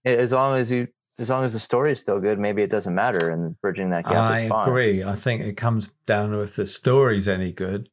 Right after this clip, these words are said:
Speaker 2: it doesn't matter that some things are wrong about it. I mean, some of my favorite movies, like Army of the Shadows, there's some effect shots in it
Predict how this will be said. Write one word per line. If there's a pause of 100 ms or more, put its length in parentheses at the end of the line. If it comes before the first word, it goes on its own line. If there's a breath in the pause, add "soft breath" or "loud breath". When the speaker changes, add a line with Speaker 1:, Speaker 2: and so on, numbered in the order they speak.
(160)
Speaker 2:
it
doesn't
matter
that
some
things
are
wrong
about
it.
I
mean,
some
of
my
favorite
movies, (500 loud breath)
like
Army
of
the
Shadows, (640)
there's
some
effect
shots
in
it